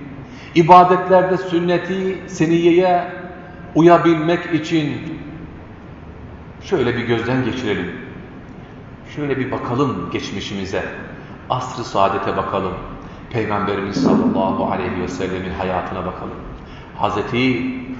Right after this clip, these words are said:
Ebu Bekir'in hayatına bakalım, Hazreti Ömer'in hayatına bakalım,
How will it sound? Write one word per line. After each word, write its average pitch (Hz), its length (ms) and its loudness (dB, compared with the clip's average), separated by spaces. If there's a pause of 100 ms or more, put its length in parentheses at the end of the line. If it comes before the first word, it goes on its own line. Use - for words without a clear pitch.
(640)
Ebu 151 280 8
Bekir'in 160 400 6
hayatına 127 540 2
bakalım, 120 460 -2
Hazreti 117 380 -2
Ömer'in 120 460 0
hayatına 104 540 0
bakalım, 104 420 -2